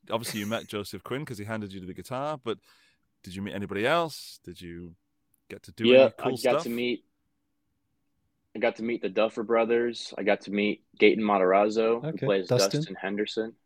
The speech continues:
Speaker 2: in the show. Um, yeah, it was a cool exper-, so, I mean, it was just like in the, just like in the scene. We were on the, the trailer, in the trailer park in, in the Upside Down, and they had, like, fake vines everywhere,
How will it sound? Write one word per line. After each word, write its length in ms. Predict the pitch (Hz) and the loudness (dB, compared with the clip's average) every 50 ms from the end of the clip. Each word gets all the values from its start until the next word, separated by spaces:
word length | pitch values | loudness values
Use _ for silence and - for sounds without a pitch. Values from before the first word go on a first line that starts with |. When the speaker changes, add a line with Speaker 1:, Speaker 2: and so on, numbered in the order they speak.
| - | -8
Speaker 2:
in 60 | 107 | -6
the 60 | 104 107 | -4 -2
show. 320 | - - 110 113 123 - _ _ _ _ _ _ _ _ _ _ _ _ _ _ _ _ _ _ | 0 2 2 0 0 -6 _ _ _ _ _ _ _ _ _ _ _ _ _ _ _ _ _ _
Um, 600 | - - 95 92 95 95 92 90 90 87 95 - - _ _ _ _ _ _ _ _ _ _ _ _ _ _ _ _ _ _ _ _ _ _ _ _ _ - | 2 4 4 6 6 4 2 0 -2 -4 -8 -12 -16 _ _ _ _ _ _ _ _ _ _ _ _ _ _ _ _ _ _ _ _ _ _ _ _ _ 2
yeah, 240 | 92 101 120 120 107 | 6 8 8 8 8
it 40 | |
was 120 | 104 117 113 | 6 2 0
a 40 | - | -2
cool 200 | - - 127 117 | -2 0 0 0
exper-, 300 | - - - - - - | 0 -4 -10 -12 -14 -4
so, 340 | - - 107 104 101 95 - - | 0 4 4 6 6 4 2 0
I 60 | 104 | -2
mean, 180 | 107 107 104 | 0 0 0
it 20 | 107 | 0
was 100 | 104 - | 0 0
just 200 | - 123 - - | 0 0 2 4
like 260 | 135 117 - - - _ _ _ _ - | 2 2 2 -2 -10 _ _ _ _ -6
in 120 | 113 110 | -4 -2
the, 200 | 107 101 95 - - _ _ | 0 0 -2 -2 -6 _ _
just 220 | - 123 113 - | 0 0 2 4
like 120 | 135 120 - | 4 2 4
in 80 | 113 | 2
the 80 | 107 101 | -2 -4
scene. 420 | - - - 101 104 107 107 110 - _ - | -4 -4 -4 -2 -2 -2 -4 -6 -10 _ 0
We 100 | 107 104 | 4 4
were 100 | 107 107 | 6 6
on 200 | 98 104 107 104 | 6 4 2 2
the, 160 | 95 95 90 - - | 0 -2 -6 -6 -6
the 100 | 92 98 | -6 -6
trailer, 640 | - - - 104 107 107 107 107 107 104 104 - _ _ _ _ _ _ _ _ _ _ _ _ _ _ _ _ _ - | -2 0 2 4 4 4 4 4 4 2 0 -4 _ _ _ _ _ _ _ _ _ _ _ _ _ _ _ _ _ -8
in 100 | - 98 | -6 -6
the 80 | 95 | -4
trailer 300 | - - 110 107 107 107 | -2 2 2 4 4 2
park 260 | 104 - 107 104 104 | 2 2 2 2 2
in, 140 | - 107 104 - | 0 -4 -4 -4
in 100 | 110 110 | -2 2
the 100 | 113 110 | 4 4
Upside 340 | 104 - - - 104 98 | 2 2 2 0 0 2
Down, 360 | 95 98 98 101 98 98 101 101 _ _ _ _ _ _ _ _ _ _ _ _ _ _ _ _ _ _ _ _ _ _ - | 2 0 0 0 -2 -4 -6 -10 _ _ _ _ _ _ _ _ _ _ _ _ _ _ _ _ _ _ _ _ _ _ -6
and 80 | 107 | -2
they 60 | 113 113 | 0 2
had, 100 | 113 107 | 4 4
like, 160 | 104 98 - | 4 2 2
fake 240 | - - 110 107 95 | 2 2 2 2 2
vines 360 | 98 104 101 104 107 107 104 | 2 2 2 2 2 2 0
everywhere, 520 | 107 101 107 107 104 104 104 107 104 101 | 0 0 2 2 4 4 6 6 4 2